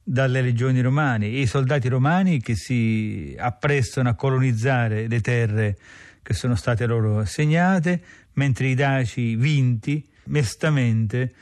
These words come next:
si avviano a occupare le nuove terre che sono state loro assegnate.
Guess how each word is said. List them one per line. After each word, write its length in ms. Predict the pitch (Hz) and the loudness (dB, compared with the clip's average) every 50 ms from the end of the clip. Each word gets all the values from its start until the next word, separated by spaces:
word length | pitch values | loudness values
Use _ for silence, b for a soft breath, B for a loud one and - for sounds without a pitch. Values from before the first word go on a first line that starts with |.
| b | b
si 180 | - - - 139 | -12 -6 -2 -2
avviano 640 | 135 123 117 123 127 117 113 110 110 110 113 113 - | 0 0 0 0 2 2 2 2 2 0 0 -2 -2
a 140 | - 131 127 | -2 -2 -2
occupare 840 | 113 - - 123 117 - 117 110 104 104 104 107 107 107 - 113 117 | -2 -2 -2 -2 0 0 2 2 2 2 2 0 0 -2 -4 -4 -4
le 140 | 113 113 117 | -2 0 2
nuove 300 | 120 127 123 120 120 117 | 2 2 2 2 0 0
terre 460 | - 127 117 113 110 104 104 110 107 | 0 0 0 0 0 0 0 0 0
che 80 | 107 | 0
sono 420 | 104 - - 113 107 107 101 104 104 | -2 -2 -2 -2 -2 0 -2 -2 -4
state 360 | 101 - - 117 107 98 110 | -4 -4 -2 -2 0 0 0
loro 440 | 107 107 104 104 104 101 101 101 - - | 0 0 0 0 0 0 -2 -4 -6 -6
assegnate. 840 | - 123 117 - - - 110 104 101 101 92 87 92 98 - - | -4 -4 -4 -2 -2 -2 -2 -2 -2 -4 -6 -8 -12 -14 -18 -20